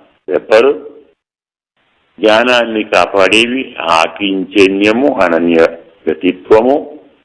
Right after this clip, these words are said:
పరమాత్మ కంటే వేరే ఏదీ నాకు లేదు, పరమాత్మ కంటే వేరే రక్షకుడు లేడు అనేటువంటివి రెప్పలు. అందుకే సుపక్ష్మా, ఇంకా ఇవి చక్కనివి. అంతకంటే చక్కనివి ఏమిటి అంటే ఆచార్యుడు.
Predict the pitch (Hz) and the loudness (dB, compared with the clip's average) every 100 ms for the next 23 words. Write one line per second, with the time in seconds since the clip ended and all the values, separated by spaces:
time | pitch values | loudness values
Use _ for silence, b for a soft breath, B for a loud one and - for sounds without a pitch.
0 | _ _ _ _ _ _ _ _ 107 110 | _ _ _ _ _ _ _ _ 0 2
1 | 120 120 117 - 101 110 95 90 92 87 | 2 0 -2 -4 -2 0 -2 0 0 2
2 | 87 87 87 87 87 95 98 98 98 107 | 2 2 0 0 -2 0 0 0 -2 -2
3 | 101 113 127 143 147 147 - - _ _ | 2 4 4 2 -2 -6 -18 -20 _ _
4 | _ _ _ _ _ 131 127 123 113 - | _ _ _ _ _ 0 2 0 -2 -4
5 | 107 90 101 90 95 82 80 82 73 73 | -6 -2 -2 -2 -2 -2 0 0 0 -4
6 | - 101 107 98 85 85 87 90 87 80 | -4 0 2 2 0 0 2 2 2 0
7 | 76 82 78 - 78 78 78 - 113 92 | -2 0 0 0 0 2 0 2 2 2
8 | 90 98 101 - 92 - 110 - 113 113 | -4 -4 -4 -4 -6 0 0 0 -2 0
9 | 123 127 139 - - _ _ _ _ _ | 2 0 -4 -8 -20 _ _ _ _ _
10 | _ _ _ 113 113 113 104 104 92 - | _ _ _ -6 -2 2 2 0 -4 -2
11 | 92 85 - 123 143 151 165 - - _ | -2 0 0 2 2 -2 -2 -6 -18 _
12 | _ _ _ _ _ _ _ _ _ _ | _ _ _ _ _ _ _ _ _ _
13 | _ - 92 98 143 135 147 127 143 135 | _ -8 -6 0 2 2 2 0 -2 -2
14 | 123 135 127 123 113 104 98 98 98 135 | -2 0 0 0 0 -2 -2 -4 0 0
15 | 92 90 104 98 101 110 131 135 | 0 0 0 2 0 2 2 0